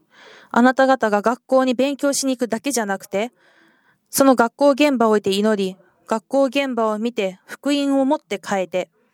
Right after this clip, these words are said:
その相対性が揺れてはなりません。社会の制度はまるでバビロンのようで、すべての学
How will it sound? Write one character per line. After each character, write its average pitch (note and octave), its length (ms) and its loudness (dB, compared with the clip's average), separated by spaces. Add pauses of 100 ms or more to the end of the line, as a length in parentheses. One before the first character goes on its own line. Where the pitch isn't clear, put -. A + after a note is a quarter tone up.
(760)
そ - 160 2
の B3+ 80 6
相 C#4+ 280 4
対 C#4 220 -2
性 C#4 160 -2
が C4 80 -2
揺 A#3+ 120 -4
れ C4+ 100 0
て C4 120 -6
は A#3 80 -4
な F#3 100 -6
り G3+ 120 -4
ま G3+ 100 -2
せ G3+ 160 -4
ん。 E3 120 -12 (880)
社 - 200 2
会 B3+ 200 0
の G#3+ 80 -4
制 B3 260 0
度 G#3 140 -4
は F#3 180 -2 (580)
ま A#3 120 2
る B3+ 140 2
で C4 160 2
バ B3 180 -4
ビ D4 140 -2
ロ C4 100 -2
ン G#3 40 -6
の G3+ 100 -2
よ G#3+ 160 2
う G3+ 60 -2
で、 F3+ 200 -4 (600)
す - 180 2
べ C#4 100 2
て B3 80 -4
の G#3+ 120 0
学 A3+ 200 -2